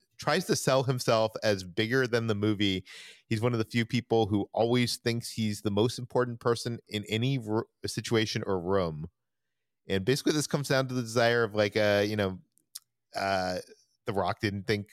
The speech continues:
uh, even though Shaz-, uh, Black Adam is in, uh, Shazam,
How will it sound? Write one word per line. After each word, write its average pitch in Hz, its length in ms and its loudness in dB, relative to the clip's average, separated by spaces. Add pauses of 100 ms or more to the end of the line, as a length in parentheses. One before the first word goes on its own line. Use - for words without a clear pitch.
uh, 113 180 -2
even 135 200 0
though 131 140 4
Shaz-, 113 500 -2
uh, 101 540 4 (500)
Black 107 260 -2
Adam 117 380 2
is 107 540 -2
in, 107 320 0 (400)
uh, 95 480 4
Shazam, 104 800 0